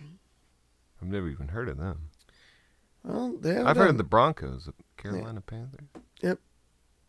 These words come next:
Speaker 1: Is that North or South Carolina?
Speaker 2: Carolina.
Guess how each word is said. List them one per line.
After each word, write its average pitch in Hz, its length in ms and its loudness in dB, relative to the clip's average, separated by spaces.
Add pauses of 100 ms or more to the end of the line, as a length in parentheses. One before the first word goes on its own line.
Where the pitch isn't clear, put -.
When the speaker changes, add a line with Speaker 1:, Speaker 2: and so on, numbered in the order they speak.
(800)
Speaker 1:
Is 107 80 -8
that 143 100 8
North 143 300 6
or 139 40 0
South - 400 -2
Carolina? - 380 -12 (3750)
Speaker 2:
Carolina. 151 800 2